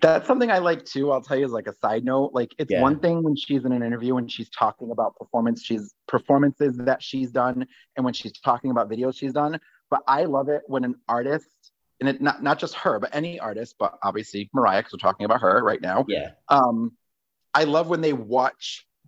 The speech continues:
Speaker 1: performances of themselves, like,
Speaker 2: Yeah.
Speaker 1: while they're on camera. So, like, we're
Speaker 2: Yeah.
Speaker 1: watching them watch themselves. 'Cause I like to, like, look for their facial reactions and what they're
Speaker 2: Yeah.
Speaker 1: gonna say and what they're gonna do.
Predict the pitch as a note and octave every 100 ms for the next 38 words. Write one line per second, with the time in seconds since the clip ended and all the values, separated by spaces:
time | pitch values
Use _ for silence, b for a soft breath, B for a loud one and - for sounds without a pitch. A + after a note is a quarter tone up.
0 | _ _ _ _ - E3 - C#3+ C#3 D3+
1 | B2+ B2 B2 A#2+ - A#2 B2 C#3 D3+ _
2 | - B2 A#2 G#2+ F#2+ F#2 B2+ C3+ C3+ C3
3 | B2 A#2+ - B2 G2 F2 - C#3+ B2+ C3
4 | D3 C3 - - C3 B2+ B2 C3 A#2 A#2+
5 | - A#2 - G#2 F#2 - _ B B B
6 | - E3 D3+ E3 F3+ G3 E3+ D3+ C#3+ _
7 | _ _ _ _ - E3 E3+ E3+ D3 -
8 | C#3+ C3+ C#3+ C3+ A#2+ A2 - B2 A2+ A2+
9 | A#2+ A2 G#2 B2 A#2 - B2+ A#2+ A#2+ -
10 | A#2+ A#2+ G#2+ B2 A2 G2+